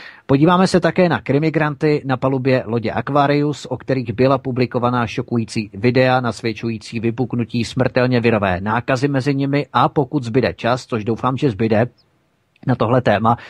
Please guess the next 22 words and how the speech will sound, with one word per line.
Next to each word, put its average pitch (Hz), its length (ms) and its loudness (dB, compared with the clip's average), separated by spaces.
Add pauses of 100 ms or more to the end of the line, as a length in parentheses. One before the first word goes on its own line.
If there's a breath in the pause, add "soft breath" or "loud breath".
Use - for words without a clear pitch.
(160 loud breath)
tak 135 140 -2
se 180 120 0
podíváme 196 420 0
i 165 100 -4
na 175 80 0
soumrak 151 520 0 (180)
síťové 135 560 0
neutrality, 107 720 -2
která 120 400 0
před 120 240 -6
několika 120 600 0 (320)
dny 131 200 0
přestala 117 580 0
platit 104 420 -6
ve 107 120 -4
Spojených 104 360 -2
státech - 340 -2
amerických. 127 640 -4
Ovšem 135 420 0
nebyli 123 240 2
by 120 80 0
to 120 100 -6